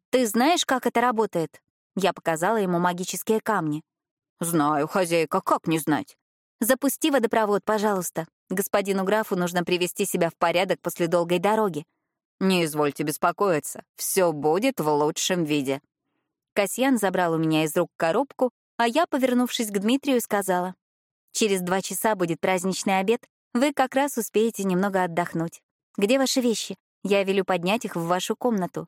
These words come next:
Сейчас пришлю горничную». «Опять ту маленькую говорушку?» улыбнулся он. «Не стоит, со мной прибыл мой камердинер, он прекрасно справляется с обязанностями горничной». Я потупилась.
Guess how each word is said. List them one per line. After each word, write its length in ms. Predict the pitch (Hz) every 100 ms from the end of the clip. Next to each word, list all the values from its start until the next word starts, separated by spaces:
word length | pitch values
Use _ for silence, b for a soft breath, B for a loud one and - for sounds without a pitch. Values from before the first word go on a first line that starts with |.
| _ -
Сейчас 420 | - 233 277 320
пришлю 320 | 247 220 233
горничную». 680 | 208 202 190 190 - 190 180 _ _ _ _ -
«Опять 440 | 208 202 208 226 -
ту 140 | - 196
маленькую 460 | 196 190 190 208
говорушку?» 640 | 185 190 196 226 262 - 160 _ _ _ -
улыбнулся 640 | 180 175 175 165 - 160
он. 200 | 151 156 _ _ _ 269
«Не 120 | 269
стоит, 400 | - 202 151 -
со 240 | - 190
мной 200 | 170 175
прибыл 280 | 196 220 220
мой 160 | 170 170
камердинер, 720 | 185 175 160 156 151 147 147
он 260 | 208 214 175
прекрасно 480 | 196 180 147 139 -
справляется 640 | - 147 147 240 277 240
с 80 | -
обязанностями 760 | 170 151 165 170 160 - 160 151
горничной». 720 | 147 143 143 139 160 147 151 _ _ _ _ -
Я 160 | 180 262
потупилась. 680 | 254 - - 156 156 -